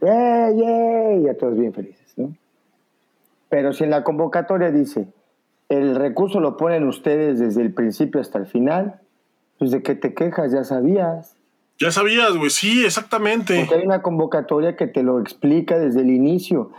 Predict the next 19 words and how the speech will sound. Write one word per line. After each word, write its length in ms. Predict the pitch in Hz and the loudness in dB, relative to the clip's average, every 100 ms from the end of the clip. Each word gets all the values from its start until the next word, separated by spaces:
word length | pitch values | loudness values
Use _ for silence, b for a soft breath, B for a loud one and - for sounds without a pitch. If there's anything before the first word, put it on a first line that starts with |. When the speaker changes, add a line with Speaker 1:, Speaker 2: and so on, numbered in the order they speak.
| B B B - | B B B 0
Speaker 1:
Y 80 | 135 | 0
entonces 480 | 123 160 160 175 | 2 0 0 -2
tú 100 | 180 | 0
dices, 300 | 143 127 123 | 2 2 0
"Bueno, 240 | 107 120 117 | 0 0 2
mi 100 | 147 | 2
hijo 160 | 156 185 | 0 -2
tiene 220 | 175 175 | -2 -2
posibilidad, 460 | - 123 113 104 | -4 -2 0 0
este 240 | 120 - 185 | 0 -2 -2
cabrón 360 | - 120 135 | -2 -2 -2
tiene 200 | 139 143 | -2 -4
posibilidades 460 | 151 127 113 98 95 | -2 -4 -4 -4 -4
de 100 | 101 | -6
ganar. 380 | 104 127 160 - _ _ _ _ _ _ _ _ _ _ _ _ _ _ _ _ _ | -2 -2 -2 -6 _ _ _ _ _ _ _ _ _ _ _ _ _ _ _ _ _
Déjame, 360 | - 110 156 165 | -4 -2 -2 -2
voy 180 | 131 117 | 0 -2
preparando, 760 | 110 104 - 101 110 165 180 123 | -2 -4 -2 -2 0 -2 -2 -2
güey. 300 | 98 92 | -2 -6